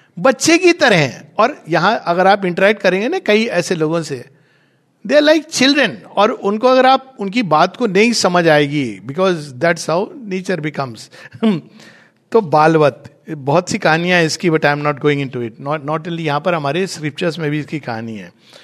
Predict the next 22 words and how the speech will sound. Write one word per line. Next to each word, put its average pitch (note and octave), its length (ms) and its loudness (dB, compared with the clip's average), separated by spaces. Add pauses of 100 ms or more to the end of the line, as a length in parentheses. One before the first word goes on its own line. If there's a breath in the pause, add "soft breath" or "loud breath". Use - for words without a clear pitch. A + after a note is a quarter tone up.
(220 soft breath)
एक D3+ 160 -4
जड़ D3+ 180 2
भरत E3 280 0
की F#3 120 -12
कहानी, D#3+ 380 -4
एक F3 180 -8
कहानी E3+ 300 -2
जिसमें E3 360 -8
माता C#3+ 440 -4
अनुसुईया E3 600 -2 (420 loud breath)
ब्रह्मा D3+ 340 2
विष्णु F3+ 260 0
महेश F3 260 2
को B3 100 -2
बच्चे F3+ 240 0
की F#3+ 80 0
तरह F3+ 140 0
बना C#3 240 -2
देती G2+ 320 -16
हैं, G#2 220 -20 (420)
चेतना D3+ 340 -4
उनकी, A#2+ 320 -12